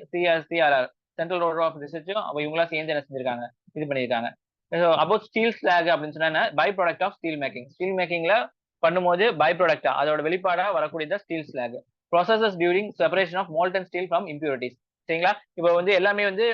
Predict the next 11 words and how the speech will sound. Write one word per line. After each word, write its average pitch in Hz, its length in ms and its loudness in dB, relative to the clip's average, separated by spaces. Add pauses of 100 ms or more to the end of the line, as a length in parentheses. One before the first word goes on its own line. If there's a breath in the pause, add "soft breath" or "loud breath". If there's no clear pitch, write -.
மோல்-, 196 340 -2
ஸ்டீல்ல 208 380 0
வந்து 190 180 -2
இம்பியூரிட்டிஸோட 180 520 -2
தான் 175 140 2
இருக்கும், 135 200 -4
அதை 165 180 -2
வந்து 175 220 -4
உருக்கி 165 320 -6
அதுக்கப்புறம் 160 380 0
எடுப்பாங்க. 131 320 -4